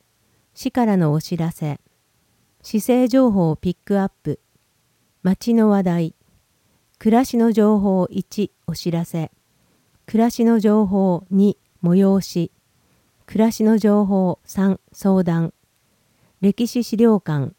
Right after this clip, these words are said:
柏原の歴史コラム、健康、病院、暮らしサプリ、消費者ワンポイント講座、相談などです。それではまず、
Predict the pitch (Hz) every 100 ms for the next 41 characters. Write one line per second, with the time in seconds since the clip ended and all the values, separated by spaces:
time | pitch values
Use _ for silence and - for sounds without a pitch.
0 | _ - 180 226 226 220 220 196 175 -
1 | 214 - 220 190 165 147 - _ _ _
2 | _ _ _ _ _ _ 220 220 220 208
3 | 196 180 175 _ _ _ _ _ _ _
4 | 180 208 208 208 202 190 180 _ _ _
5 | _ _ _ _ _ 214 226 254 233 233
6 | 214 180 156 143 - _ _ - 233 233
7 | 214 214 190 175 175 208 214 220 214 208
8 | 202 208 185 160 139 - _ _ _ _
9 | _ _ _ _ - 214 214 202 196 185
10 | - _ _ _ _ - 190 180 160 147
11 | 147 - _ _ _ _ _ _ _ _
12 | _ _ _ _ 233 233 247 247 196 180
13 | 175 156 147